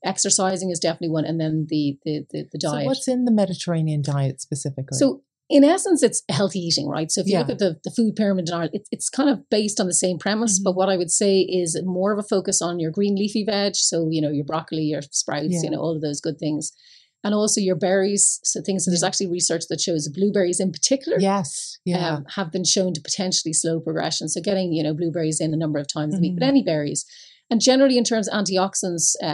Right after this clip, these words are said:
Speaker 1: and, and the phytonutrients is colourful fruit and vegetable,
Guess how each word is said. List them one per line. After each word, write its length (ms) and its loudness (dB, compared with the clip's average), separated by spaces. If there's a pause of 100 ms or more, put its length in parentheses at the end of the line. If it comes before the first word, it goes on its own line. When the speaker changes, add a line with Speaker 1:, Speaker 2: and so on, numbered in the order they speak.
(180)
Speaker 1:
and, 220 -4
and 160 -4
the 60 -10
phytonutrients 800 -2
is 260 -2
colourful 580 -2 (100)
fruit 180 -10
and 80 -6
vegetable, 480 -4